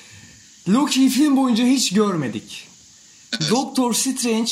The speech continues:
Speaker 1: kapıları açtı ve insanlar geldi. Kaptan Amerika o çekiş darbesini vurduktan hemen sonra Thanos,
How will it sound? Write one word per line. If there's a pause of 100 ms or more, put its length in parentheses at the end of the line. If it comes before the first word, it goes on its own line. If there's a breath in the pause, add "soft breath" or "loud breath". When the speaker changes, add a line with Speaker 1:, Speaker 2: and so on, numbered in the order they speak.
Speaker 1:
kapıları
açtı
ve
insanlar
geldi. (540 loud breath)
Kaptan
Amerika
o
çekiş
darbesini
vurduktan
hemen
sonra (280 loud breath)
Thanos,